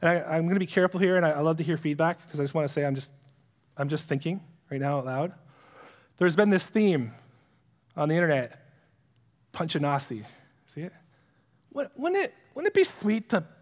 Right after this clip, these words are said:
punch a Nazi? Like, part of you's like, "Yeah, like, oh, those, that's horrific, vile,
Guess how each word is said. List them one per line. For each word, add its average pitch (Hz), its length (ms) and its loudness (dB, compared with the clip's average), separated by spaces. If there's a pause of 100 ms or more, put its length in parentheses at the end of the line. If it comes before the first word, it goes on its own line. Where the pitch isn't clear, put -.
(120)
punch 208 220 2
a 196 40 0
Nazi? 165 520 2
Like, 160 220 -4 (420)
part 240 160 -2
of 240 60 0
you's 190 180 0
like, 156 140 -2 (100)
"Yeah, 320 400 4
like, 196 140 -4 (640)
oh, 285 200 4
those, 247 200 -2 (120)
that's 254 180 -6 (160)
horrific, 311 840 -2 (1800)
vile, 262 800 0